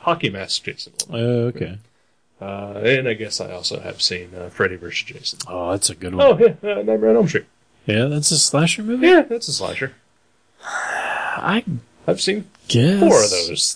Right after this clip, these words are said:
Speaker 1: that are good.
Speaker 2: I
Speaker 1: Five of
Speaker 2: gu-
Speaker 1: those that are good.
Speaker 2: I guess it's a slasher movie. I don't know.
Speaker 1: It's a slasher. He's considered a slasher.
Speaker 2: Yeah.
Speaker 1: Yeah.
Speaker 2: I mean, I know he slashes. But,
Speaker 1: Right, yeah.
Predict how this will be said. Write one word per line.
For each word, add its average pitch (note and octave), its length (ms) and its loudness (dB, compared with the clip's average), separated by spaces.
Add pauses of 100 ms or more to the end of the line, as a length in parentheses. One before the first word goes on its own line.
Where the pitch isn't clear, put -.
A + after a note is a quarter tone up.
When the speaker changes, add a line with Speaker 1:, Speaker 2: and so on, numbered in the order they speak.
Speaker 1:
that F#2+ 160 0
are F#2 120 0
good. F#2 380 0
Speaker 2:
I G3 160 4
Speaker 1:
Five - 160 0
of A2+ 60 -8 (120)
Speaker 2:
gu- F2+ 60 -4
Speaker 1:
those F2 240 -2
that F#2 140 -2
are F2+ 60 -4
good. F2+ 340 -2 (480)
Speaker 2:
I A#3 100 4
guess C#3 440 4
it's E3+ 260 0
a F3 80 0
slasher D#3+ 440 0
movie. D#3+ 360 6
I D3 160 6
don't F2+ 280 0
know. F2+ 360 -10
Speaker 1:
It's E4+ 160 4
a D#3 60 6
slasher. - 460 -2 (280)
He's G#3+ 260 2
considered D3 460 2
a C3 40 -4
slasher. F3 520 0
Speaker 2:
Yeah. G#2+ 340 4
Speaker 1:
Yeah. G3 140 4 (880)
Speaker 2:
I D#3 40 4
mean, D#3 120 6
I C#3+ 40 6
know D#3 120 8
he D3+ 80 8
slashes. - 760 2
But, B3 100 2
Speaker 1:
Right, C3+ 260 6
yeah. B2 220 2